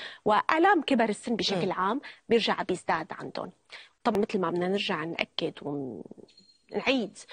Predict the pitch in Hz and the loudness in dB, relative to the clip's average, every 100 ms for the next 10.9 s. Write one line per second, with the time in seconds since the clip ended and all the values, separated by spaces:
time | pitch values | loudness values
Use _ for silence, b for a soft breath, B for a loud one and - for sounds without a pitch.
0 | B B 202 196 190 208 180 170 - - | B B -2 0 2 0 0 -4 -4 -10
1 | - 196 170 - 180 170 160 160 208 269 | -4 -2 -2 -4 -6 -4 -4 0 0 2
2 | 240 202 202 185 - - 180 170 - 156 | 0 2 0 -2 -4 -8 -6 -6 -6 -6
3 | 170 190 - 156 160 - 180 170 185 185 | -4 -4 -4 -8 -6 -4 -4 -4 -6 -4
4 | 165 - - - - 339 - - - - | -8 -8 -14 -16 -4 0 0 -2 -6 -4
5 | 180 156 156 175 359 269 - - 175 170 | -4 -4 -4 2 2 2 0 -2 -2 -2
6 | 165 175 175 156 156 185 - - 403 285 | -2 -4 -2 -4 -4 -4 -4 4 6 6
7 | 180 185 - - - 214 190 208 - 160 | 2 -2 -2 -2 0 0 2 -2 -4 -6
8 | 190 - 196 185 190 196 185 202 202 B | -2 0 0 0 0 0 -2 -2 -4 B
9 | B B _ 247 262 240 175 180 180 180 | B B _ 2 2 0 -2 0 -2 -2
10 | - - - - - - - - | -6 -8 -10 -10 -10 -10 -10 -12